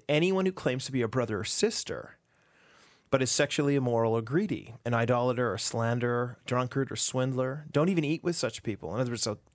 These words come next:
the eating probably is a reference to the communion, right? So, so you're supposed to establish with somebody who professes to be a Christian a, a distinction. You're, you're supposed to say, "Look, if you're not a believer, I'm not gonna,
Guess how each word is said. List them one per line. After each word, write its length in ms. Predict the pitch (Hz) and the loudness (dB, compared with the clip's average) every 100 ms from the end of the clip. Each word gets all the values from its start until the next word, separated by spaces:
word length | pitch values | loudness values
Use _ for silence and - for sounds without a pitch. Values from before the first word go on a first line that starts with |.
| - | -16
the 120 | 90 117 | -12 -6
eating 240 | 113 98 | -4 -4
probably 280 | - 101 95 | -4 -4 -4
is 100 | 98 | -6
a 40 | |
reference 300 | 92 107 95 | -6 -6 -8
to 80 | - | -8
the 20 | 104 | -10
communion, 440 | - 98 101 73 | -10 -8 -8 -10
right? 220 | 87 107 - - - - - - - | -12 -12 -16 -20 -20 -20 -20 -16 -6
So, 140 | 127 | -4
so 120 | - 127 | -2 0
you're 180 | 131 170 | 2 2
supposed 400 | 180 165 139 - | 0 0 -2 -2
to 140 | 113 | -4
establish 640 | - - 123 139 113 - - | -2 -2 -2 -2 -2 -4 -6
with 200 | 127 120 | -4 -2
somebody 300 | - 131 120 | -2 -2 -2
who 100 | 120 | -4
professes 560 | - - 117 131 135 147 | -6 -10 -4 -2 -2 -4
to 100 | 143 | -4
be 120 | 131 | -4
a 40 | |
Christian 560 | 113 147 - - 71 113 - - - - - | -4 -6 -6 -8 -12 -14 -18 -20 -20 -20 -6
a, 80 | 123 - | -6 -6
a 80 | - | -10
distinction. 800 | 107 107 - 151 175 175 - 67 - _ _ _ _ _ _ - | -4 -2 -2 -2 -2 -2 -6 -10 -20 _ _ _ _ _ _ -6
You're, 120 | 131 117 | -4 -2
you're 100 | 135 | -2
supposed 280 | - 131 131 | -2 -2 -2
to 60 | 131 | 0
say, 260 | - 135 | 0 0
"Look, 140 | 120 117 | 0 -2
if 100 | 113 | 0
you're 80 | |
not 180 | 131 165 | 0 0
a 40 | 175 | 0
believer, 480 | 120 135 170 92 | -2 -2 -2 -4
I'm 100 | 95 | -4
not 180 | 113 123 | -2 -2
gonna, 220 | 127 101 | -2 -6